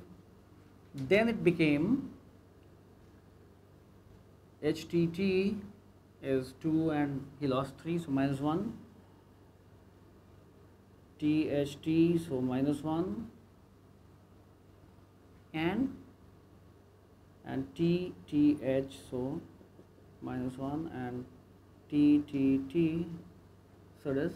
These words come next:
it is minus four point five. Now, why I'll, I'll be interested in the mean of this? See, if, if you have flipped it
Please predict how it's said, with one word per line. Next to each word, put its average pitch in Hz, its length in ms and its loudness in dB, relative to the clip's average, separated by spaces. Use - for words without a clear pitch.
it - 80 -10
is 139 160 -6
minus 131 440 -6
four 113 140 -8
point 113 300 -10
five. 90 120 -14
Now, 240 120 4
why 208 520 6
I'll, 214 320 0
I'll 208 220 2
be 233 180 -2
interested 185 540 -4
in 220 100 -4
the 208 80 -2
mean 180 400 0
of 151 160 -2
this? 135 300 -4
See, 202 260 0
if, 202 260 -2
if 180 300 -4
you 180 180 6
have 233 240 8
flipped 196 260 4
it 208 220 2